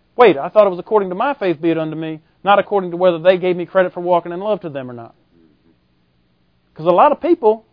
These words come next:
they'll get mad at you. So what? All we're interested in is having credit with the Father that I'm walking in love towards Him,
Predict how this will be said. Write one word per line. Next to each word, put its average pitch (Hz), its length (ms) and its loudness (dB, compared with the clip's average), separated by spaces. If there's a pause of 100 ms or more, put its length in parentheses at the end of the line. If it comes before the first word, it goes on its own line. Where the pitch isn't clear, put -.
(220)
they'll 233 120 0
get 311 140 -2
mad 330 240 0
at 226 160 0
you. 127 80 -20 (160)
So 214 140 0
what? 262 380 -2 (440)
All 190 200 4
we're 277 160 4
interested 233 380 -6
in 196 180 -6
is 170 100 -12
having 175 240 2
credit 247 380 2
with 214 160 2
the 175 80 4
Father 214 580 4 (240)
that 185 180 4
I'm 180 120 4
walking 190 280 4
in 180 120 -2
love 170 320 2
towards 170 320 -4
Him, 233 320 -6